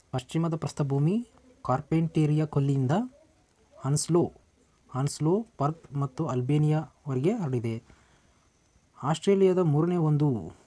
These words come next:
ಮೂರನೇ ಒಂದು ಭಾಗವನ್ನು ಆವರಿಸಿದೆ. ಇದು ಪಶ್ಚಿಮದ ಪ್ರಸ್ಥಭೂಮಿ ಅಂತಕ್ಕಂಥದ್ದು ಟೋಟಲ್ ಆಸ್ಟ್ರೇಲಿಯಾದ ಮೂರನೇ ಒಂದು ಭಾಗವನ್ನು ಆವರಿಸಿದೆ. ಏರು ತಗ್ಗುಗಳ ಪ್ರಸ್ಥಭೂಮಿ ಇದು ಏರು, ಏರು ತಗ್ಗುಗಳ ಒಂದು ಪ್ರಸ್ಥಭೂಮಿಯಾಗಿದೆ.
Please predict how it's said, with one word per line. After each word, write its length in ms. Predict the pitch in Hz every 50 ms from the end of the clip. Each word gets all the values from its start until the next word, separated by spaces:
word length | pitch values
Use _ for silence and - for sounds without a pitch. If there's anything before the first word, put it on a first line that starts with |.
| _ _ _ -
ಮೂರನೇ 240 | 131 139 156 170 180
ಒಂದು 380 | 170 156 147 139 160 202 240
ಭಾಗವನ್ನು 560 | 196 123 120 123 135 147 143 143 139 147 190 220
ಆವರಿಸಿದೆ. 640 | 151 127 120 120 120 123 - - 107 117 113 107
ಇದು 340 | 110 117 175 170 139 160 165 - _ _ - -
ಪಶ್ಚಿಮದ 340 | - 123 123 - 147 151 151
ಪ್ರಸ್ಥಭೂಮಿ 480 | 147 139 131 - - 135 135 143 143 139
ಅಂತಕ್ಕಂಥದ್ದು 540 | 131 131 131 - 127 123 135 127 160 202 113 -
ಟೋಟಲ್ 280 | 131 127 123 143 135 123
ಆಸ್ಟ್ರೇಲಿಯಾದ 540 | 113 107 - - 139 135 131 131 127 123 147 196 240 - _ - _ - - - - - - - -
ಮೂರನೇ 300 | 143 160 170 170 175 175
ಒಂದು 240 | 170 156 151 147 147
ಭಾಗವನ್ನು 480 | 131 135 135 135 131 131 131 139 139
ಆವರಿಸಿದೆ. 640 | 214 170 120 123 123 123 - 117 110 117 113 110 107 - _ _ _ - _ - _ _ _ _ -
ಏರು 260 | 131 151 175 180 202
ತಗ್ಗುಗಳ 420 | 196 - 156 143 135 156 151 147 160
ಪ್ರಸ್ಥಭೂಮಿ 840 | 160 - 135 - - 147 131 135 135 131 127 127 120 107 95 92 - _ _ _ _ - -
ಇದು 280 | 123 160 151 139 135 127
ಏರು, 400 | 123 127 143 147 165 196 220 - _ - _ - _ _ _ -
ಏರು 260 | 123 127 143 147 170
ತಗ್ಗುಗಳ 420 | 185 - 131 113 113 135 127 127 135
ಒಂದು 260 | 151 135 127 131 165
ಪ್ರಸ್ಥಭೂಮಿಯಾಗಿದೆ. 1000 | - 127 120 - - 120 117 123 120 117 117 113 107 110 113 113 110 104 104